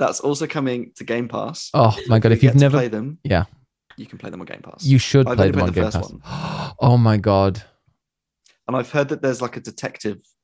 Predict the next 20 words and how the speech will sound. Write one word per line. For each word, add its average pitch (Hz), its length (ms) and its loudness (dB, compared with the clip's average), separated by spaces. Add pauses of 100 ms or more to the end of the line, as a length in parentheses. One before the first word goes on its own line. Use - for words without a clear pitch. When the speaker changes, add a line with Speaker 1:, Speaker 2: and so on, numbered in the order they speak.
(200)
Speaker 1:
level 104 340 -4
in 98 60 -10
the 98 80 -12
third 104 260 -8
game 98 160 -10
that's - 160 -12
incredible, - 560 -14 (400)
Speaker 2:
Oh, 135 60 4
Speaker 1:
which - 20 6
Speaker 2:
I've 123 60 6
Speaker 1:
I - 40 -2
Speaker 2:
not 117 100 2
Speaker 1:
really 95 80 -6
Speaker 2:
played 117 120 4
Speaker 1:
wanna 127 60 -6
Speaker 2:
that - 80 2
one 85 140 0
Speaker 1:
play. 87 80 -2
Speaker 2:
yet, - 260 -4
but 127 240 -2